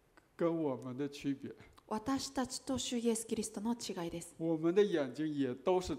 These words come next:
Speaker 1: 盯着这个物质的世界的。
Speaker 2: どうでしょうか？私たちの目も同じようにして、この地上のものに眼差しを向けていませんか？
Speaker 1: 我们读圣经的时候，经常会觉得这帮门徒怎么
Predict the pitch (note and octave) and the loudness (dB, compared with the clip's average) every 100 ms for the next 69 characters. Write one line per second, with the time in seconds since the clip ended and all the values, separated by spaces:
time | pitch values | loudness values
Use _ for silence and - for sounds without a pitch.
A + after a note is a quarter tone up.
0 | - E3+ E3 D3+ B2 C#3 B2+ C3+ D3+ B2+ | -2 -2 0 -2 0 0 0 0 0 0
1 | C#3 B2 A#2 - C#3+ A#2+ - A#2+ - - | -4 -4 -6 -4 -4 -4 -4 -6 -6 4
2 | B3+ A#3+ B3 A3+ G#3+ G#3 B3+ C4 B3 A#3+ | 6 6 4 2 2 2 2 0 -4 -4
3 | A3 A#3+ B3 G#3+ A3+ A#3+ C4 C#4 B3 A#3 | 0 2 4 4 4 4 4 4 4 2
4 | B3 A#3+ A#3 A3+ - A3+ C4+ C#4+ D4 C#4+ | 2 2 0 0 0 4 6 8 8 8
5 | C#4+ D4 C#4 C#4 B3+ - - A3+ A3+ A3+ | 6 6 6 4 2 -4 0 4 6 4
6 | A3 A#3+ A3+ A3+ A3+ A3+ A3+ A#3 B3 G#3 | 4 4 6 4 4 4 4 4 2 2
7 | G3 A3+ - F3 E3+ A3 - F#3 G3+ - | -2 -4 2 4 8 6 6 4 4 4
8 | G#3+ F3 G3+ F#3+ - D#3 D#3+ F3+ - C4+ | 2 2 -2 -2 -2 2 2 2 2 2
9 | A3 E3+ G3 G3+ D#3 F#3 - A#3 A#3 A#3 | 4 4 4 2 0 -2 0 2 4 4
10 | G3+ D3+ G#3 - D#3 G3 D#3+ B2 | 2 0 -2 -4 -4 -4 -2 -6